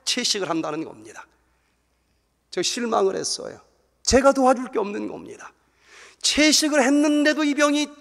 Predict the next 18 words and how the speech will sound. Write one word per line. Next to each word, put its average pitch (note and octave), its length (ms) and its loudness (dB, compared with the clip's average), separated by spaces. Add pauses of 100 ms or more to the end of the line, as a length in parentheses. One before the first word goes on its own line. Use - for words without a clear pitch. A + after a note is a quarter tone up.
(120)
안 C#4 180 2
좋아지면 C4 360 2
제가 A#3+ 220 -2
할 A3 160 -2
게 A3 80 -8
뭐가 F#3 260 0
있겠어요? A2+ 600 -10 (1300)
그럴 C#4+ 260 2
리가 C4+ 180 4
없을 A3 280 2
것 B3+ 120 0
같은데. D#3 640 -6 (800)
그래서 F3 560 2 (800)
이 G3+ 280 0
학생만 F#3 720 0
조용히 C#3 540 -4
만나서 G3+ 400 2
물어봤어요. D3 680 -12